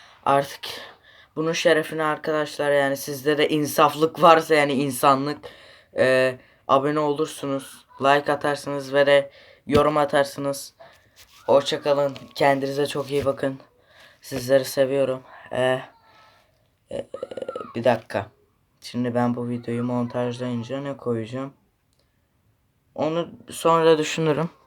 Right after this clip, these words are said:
Özellikle arkadaşlar beş aboneye ulaştığımızda, son beş abone kaldı çünkü. Yirmi abone olduktan sonra, e, arkadaşlarımla bir ruh çağırma videosu gelecek.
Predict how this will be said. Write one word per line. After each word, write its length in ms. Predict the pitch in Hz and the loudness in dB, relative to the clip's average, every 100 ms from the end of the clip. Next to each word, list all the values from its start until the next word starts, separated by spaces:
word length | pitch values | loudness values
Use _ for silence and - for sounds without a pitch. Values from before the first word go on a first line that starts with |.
| _ - - - _ _ _ | _ -20 -20 -20 _ _ _
Özellikle 680 | 131 139 175 180 202 - 180 | 2 6 6 6 4 4 6
arkadaşlar 760 | 175 - 165 160 - 170 156 | 6 4 2 2 2 -4 2
beş 220 | 170 202 202 | 2 4 6
aboneye 360 | 185 185 185 | 6 4 2
ulaştığımızda, 1120 | 175 127 160 156 147 156 143 139 127 160 202 _ _ _ _ _ _ _ _ - | -2 0 4 2 2 -6 -6 -8 -4 -2 -2 _ _ _ _ _ _ _ _ -6
son 320 | - 156 165 | 0 2 2
beş 160 | 175 | 0
abone 300 | 165 156 165 | 2 0 -2
kaldı 260 | 165 151 127 | 0 0 0
çünkü. 440 | - 135 123 151 - _ | -6 -10 -8 -10 -12 _
Yirmi 260 | 139 143 160 | -2 2 6
abone 320 | 160 151 156 | 6 4 0
olduktan 500 | 156 147 - - 156 | -2 -4 -8 -4 -4
sonra, 500 | 156 147 127 147 165 _ _ _ _ _ _ _ _ _ _ _ _ _ _ _ _ _ _ _ _ - | -4 -6 -4 -4 -6 _ _ _ _ _ _ _ _ _ _ _ _ _ _ _ _ _ _ _ _ -4
e, 80 | 113 120 123 120 120 | 0 2 4 2 2
arkadaşlarımla 1040 | 131 139 139 156 156 - 156 165 165 160 | 2 2 4 4 4 2 -2 -2 -2 -4
bir 320 | 156 165 156 - _ - | 0 0 -2 -6 _ -8
ruh 320 | 127 160 - | -2 -2 -2
çağırma 480 | - 156 151 160 156 | 0 2 2 -2 -4
videosu 360 | 156 151 147 | -6 -8 -8
gelecek. 640 | 143 131 123 143 147 - | -8 -6 -4 -6 -8 -16